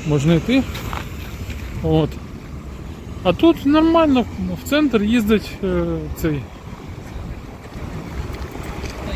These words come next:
автобус Квебека. Отава, Махе. Ну, це, напевно, теж якийсь такий рейсовий автобус. І от такі, бачите, церквушечки,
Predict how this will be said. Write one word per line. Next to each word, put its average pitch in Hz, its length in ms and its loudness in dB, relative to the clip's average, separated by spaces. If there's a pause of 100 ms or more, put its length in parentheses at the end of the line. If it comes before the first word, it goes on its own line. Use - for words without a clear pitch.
(160)
автобус 190 500 2
Квебека. 165 520 4 (1000)
Отава, 175 480 4
Махе. 165 520 0 (1080)
Ну, 262 160 2
це, 247 80 6
напевно, 214 380 8
теж 214 200 8
якийсь 185 340 4
такий 175 440 2
рейсовий 180 440 2
автобус. 196 480 -2 (1160)
І - 20 0
от 240 100 2
такі, 196 220 0
бачите, 165 340 2
церквушечки, 240 880 2